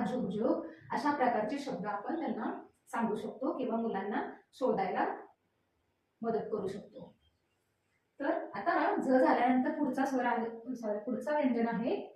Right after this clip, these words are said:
ट. ट हे अक्षर लिहिताना आपण या पद्धतीने लिहायचं की वर,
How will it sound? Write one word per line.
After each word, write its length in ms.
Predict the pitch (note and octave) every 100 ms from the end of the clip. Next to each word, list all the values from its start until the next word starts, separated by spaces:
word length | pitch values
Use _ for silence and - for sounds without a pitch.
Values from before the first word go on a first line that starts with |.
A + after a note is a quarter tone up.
| _ _
ट. 60 | C4 C4+ - - - - _ _ _ -
ट 40 |
हे 360 | D4+ E4+ - D4 F#4+ - -
अक्षर 280 | B3+ C#4 D4
लिहिताना 540 | C4 - G#3 A3 C4 G4 - - _ _ _ _ _ _ _ _ _ _ - _ _ _ _ _ _ _ _
आपण 320 | G#3 - D#4 A4 - - -
या 80 | C#4
पद्धतीने 400 | D4 A3 A3 G#3
लिहायचं 420 | G#3 F#3+ B3+ - - - _
की 200 | D4+ F4 C4
वर, 180 | A#3+